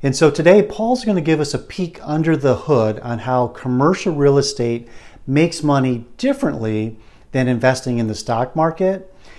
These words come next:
And he's also gonna share why, with us why commercial real estate is a favored investment choice among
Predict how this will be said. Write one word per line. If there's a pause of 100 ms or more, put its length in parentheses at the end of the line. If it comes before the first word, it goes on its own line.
(160)
And
he's
also
gonna
share
why,
with
us
why
commercial
real
estate
is
a (340)
favored
investment
choice (280)
among